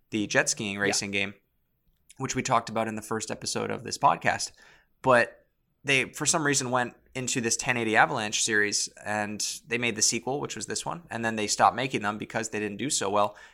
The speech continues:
Speaker 1: And as a kid, I didn't know why it didn't do very well. I enjoyed it very much. I found the gameplay very addicting, but, and the soundtracks were fun. You have, of course, Finger Eleven and, uh,
Speaker 2: Hmm.
Speaker 1: what's the other band? Ca-, uh, Cauterize,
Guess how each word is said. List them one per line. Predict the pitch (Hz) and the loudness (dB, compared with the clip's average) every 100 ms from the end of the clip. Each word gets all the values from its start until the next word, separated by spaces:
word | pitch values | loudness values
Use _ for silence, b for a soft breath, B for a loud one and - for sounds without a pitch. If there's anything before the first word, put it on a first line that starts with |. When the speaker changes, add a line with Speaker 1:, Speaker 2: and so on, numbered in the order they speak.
| _ | _
Speaker 1:
And | 123 | 4
as | 147 156 | 6 4
a | |
kid, | - 170 160 - - | 0 -2 -2 -4 4
I | 110 | 4
didn't | 123 127 101 | 4 -2 -4
know | 117 117 113 110 - _ _ _ | 0 0 0 -4 -12 _ _ _
why | 107 98 117 | 0 4 4
it | 117 | 2
didn't | 135 127 | -4 -4
do | 151 | -4
very | 165 202 | -2 -2
well. | 113 285 - | -2 -4 2
I | 113 | 2
enjoyed | 127 123 123 131 | 2 -2 -2 0
it | - | -2
very | 104 117 151 | 2 2 4
much. | 127 139 | 0 0
I | 123 | -2
found | 120 147 135 | 0 0 0
the | |
gameplay | 123 123 123 113 | -6 -4 -4 -4
very | 117 151 143 | -2 -2 -2
addicting, | 127 127 160 165 b b b b _ | -4 -8 -10 -14 b b b b _
but, | 156 143 127 117 | -16 2 4 4
and | 131 | 2
the | 127 | 4
soundtracks | - 131 139 131 - | 4 4 6 4 2
were | |
fun. | 131 143 180 | -2 0 0
You | 135 | -2
have, | 98 | -6
of | |
course, | - 113 - | -6 -6 -2
Finger | 120 113 | 0 2
Eleven | 110 107 107 127 123 | 4 4 2 -2 -6
and, | 117 107 107 | -4 -4 0
uh, | 101 98 | 0 2
Speaker 2:
Hmm. | 98 | 0
Speaker 1:
what's | - | -6
the | 107 | -6
other | 98 | -6
band? | 104 98 | -6 -6
Ca-, | - - | -10 -4
uh, | 120 101 | 0 0
Cauterize, | - - 143 160 90 - - | 2 2 2 2 -2 0 -2